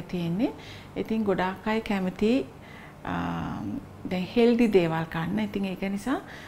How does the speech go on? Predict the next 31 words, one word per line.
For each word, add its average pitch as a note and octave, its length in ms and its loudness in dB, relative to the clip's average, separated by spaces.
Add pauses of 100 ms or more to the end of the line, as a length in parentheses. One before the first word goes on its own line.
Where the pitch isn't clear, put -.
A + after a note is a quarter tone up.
(140)
මේක G3+ 260 -2 (420)
තම්බන්න B3+ 580 8
කරන්නේ C4+ 400 6
නැතුව C4+ 340 4 (320)
අමුවෙන්ම B3 500 6
කන්න A3+ 320 2
පුළුවන් G#3+ 320 2
නම් A3 160 0
තමයි G#3+ 340 0
මේකේ G#3 240 0
ගොඩාක් G3 500 0 (140)
ගුණ F#3+ 220 2
අපිට F#3+ 320 -2
ශරීරයට F#3 640 2
එකතු F#3+ 280 -2
කරගන්න G#3+ 400 -2
පුළුවන් F#3+ 340 0
වෙන්නේ. F#3 300 0 (400)
ඉතින් G3+ 240 0
ඒක F#3 180 0
නිසා F#3+ 360 -2 (560)
අපි G#3 200 -2
බලමු G3 420 0
කොහොමද G#3+ 420 0 (120)
ජූස් A#3 340 0
එකක් B3+ 120 -8 (120)
විදියට G3+ 460 0
මේක, G#3+ 340 0 (500)
ආ, F3+ 400 -8
හදාගන්නේ - 640 -4
කියලා. - 320 -14